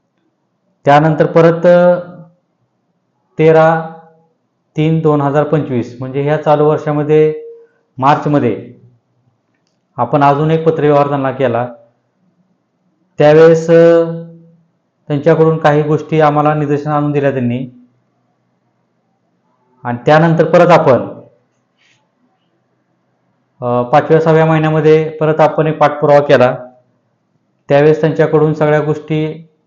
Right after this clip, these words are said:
सुरू होत्या, प्रक्रिया आमची सुरू आहे असं सगळं सांगण्यात आलं आणि नंतर आपण, अ,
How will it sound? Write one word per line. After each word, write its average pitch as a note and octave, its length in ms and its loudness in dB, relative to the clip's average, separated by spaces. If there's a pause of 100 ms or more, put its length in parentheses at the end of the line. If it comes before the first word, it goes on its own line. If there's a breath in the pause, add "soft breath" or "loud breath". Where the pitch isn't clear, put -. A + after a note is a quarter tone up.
(380)
सुरू E3 240 0
होत्या, C#3 300 2
प्रक्रिया C#3+ 400 0
आमची D3 220 -2
सुरू D3+ 200 -4
आहे B2 220 0
असं B2 200 -6
सगळं D3 220 -4
सांगण्यात C#3+ 360 -4
आलं B2+ 360 -4 (1000)
आणि B2+ 180 -2
नंतर D3+ 400 0
आपण, E3 400 0
अ, E3+ 300 -4